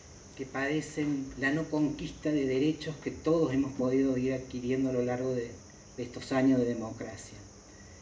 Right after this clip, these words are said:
Y me parece que uno de los pro-, conflictos más profundos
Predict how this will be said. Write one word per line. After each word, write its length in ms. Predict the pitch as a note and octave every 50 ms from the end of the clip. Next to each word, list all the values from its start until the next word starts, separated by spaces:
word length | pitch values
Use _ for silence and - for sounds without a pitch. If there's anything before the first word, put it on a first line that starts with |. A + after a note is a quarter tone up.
| - - - - - - - - - - - - - - - - - -
Y 80 | E3 F#3
me 80 | F3+
parece 400 | F3+ F3+ F#3+ A3 A#3+ A3+ A3+ G#3+
que 100 | - G#3
uno 120 | G#3 G#3 G3+
de 80 | G3
los 100 | F#3+ D3+ - - - -
pro-, 300 | - D#3 D#3 D#3+ D#3 D3 - - - - - - - - - - - - -
conflictos 540 | - D#3 D3+ C#3 - B3 C4 C4 - D#3+ C#3
más 140 | D#3+ - D3+
profundos 800 | - E3+ E3 D#3 - A3 A#3+ A#3 G#3 F3 D#3 D3+ D3+ D3+ D3+ -